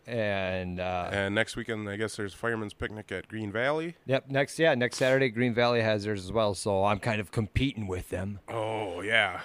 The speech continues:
Speaker 2: 'cause all those Green Valley p-, folks love to play some cornhole. <laughs>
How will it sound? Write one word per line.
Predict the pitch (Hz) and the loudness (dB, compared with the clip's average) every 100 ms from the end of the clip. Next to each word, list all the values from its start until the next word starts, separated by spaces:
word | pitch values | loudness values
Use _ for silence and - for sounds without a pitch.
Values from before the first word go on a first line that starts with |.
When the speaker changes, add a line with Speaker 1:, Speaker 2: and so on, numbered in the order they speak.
| - | -6
Speaker 2:
'cause | 110 | -2
all | 110 | 0
those | 107 95 | 0 -4
Green | 92 113 107 | -2 -2 0
Valley | 107 113 98 | 2 0 0
p-, | - - | -6 -6
folks | 113 98 - | -6 -6 -8
love | 98 104 95 | -2 -2 -2
to | |
play | 95 110 | -6 -4
some | 107 104 | -4 -6
cornhole. | - 117 98 95 92 - - - - | 0 4 6 4 0 -2 -8 -8 2
<laughs> | - - 370 | 2 4 -2